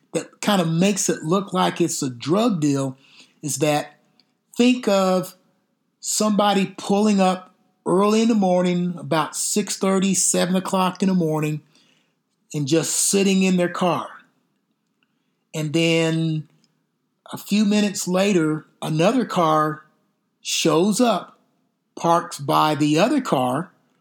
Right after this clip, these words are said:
or they go inside of a McDonald's or Arby's or someplace like that, and they're sitting down,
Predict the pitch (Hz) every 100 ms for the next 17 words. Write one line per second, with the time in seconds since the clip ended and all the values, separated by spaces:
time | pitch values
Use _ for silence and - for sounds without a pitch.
0 | _ _ _ - 220 269 185 180 208 -
1 | _ _ - 165 143 160 170 156 165 156
2 | - 190 202 247 208 165 156 147 135 _
3 | _ _ - 185 170 143 156 165 165 156
4 | 165 165 - 151 156 151 156 156 139 135
5 | - 147 - 160 151 - 147 151 - 131
6 | 127 - _ _ - _ _ _ 156 151
7 | 151 147 147 147 135 - 165 151 - -
8 | 175 160 147 156 240 180 151 147